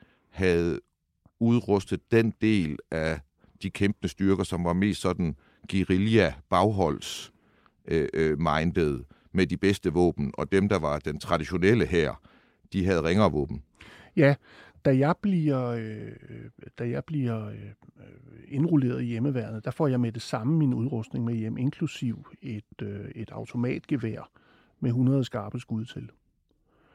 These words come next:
Speaker 2: Øhm, der går nogle år, så bliver jeg indkaldt til at aftjene værnepligt i Livgarden.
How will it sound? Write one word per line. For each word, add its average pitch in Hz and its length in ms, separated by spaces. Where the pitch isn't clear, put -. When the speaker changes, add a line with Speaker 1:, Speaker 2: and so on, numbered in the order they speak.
Speaker 2:
Øhm, 110 420
der 135 120
går 185 240
nogle 165 280
år, 135 280
så - 120
bliver 151 180
jeg 139 80
indkaldt 151 340
til 131 380
at 113 60
aftjene 113 520
værnepligt 123 400
i 120 40
Livgarden. 110 560